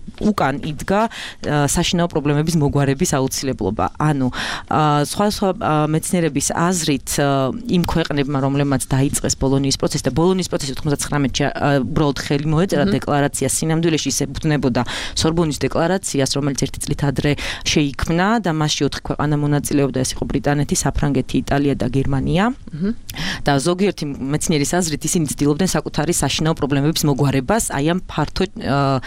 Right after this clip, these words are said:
Speaker 1: ა, ჩარჩოს შექმნით. ანუ უფრო მარტივია,
Speaker 2: როგორ,
Speaker 1: როდესაც,
Speaker 2: როგორ?
Speaker 1: ა, როდესაც, ა, ეფუძ-, რო-, ამბობ, რომ მე უფრო მაღალ, ა, იდეას ვემსახურები,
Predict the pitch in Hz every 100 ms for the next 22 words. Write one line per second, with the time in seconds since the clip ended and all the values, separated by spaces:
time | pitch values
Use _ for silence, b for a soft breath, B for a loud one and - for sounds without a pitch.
0 | B B B 135 131 156 147 214 - -
1 | - - - - B B B 151 165 180
2 | 156 151 - 151 151 180 170 156 175 143
3 | 170 180 170 - 147 143 143 139 160 180
4 | 151 - - 143 135 127 - - - -
5 | 160 151 139 151 147 - 104 156 147 -
6 | 135 127 123 151 139 - 139 135 139 165
7 | 175 110 143 143 143 139 107 - 139 139
8 | - 139 143 151 - 139 143 180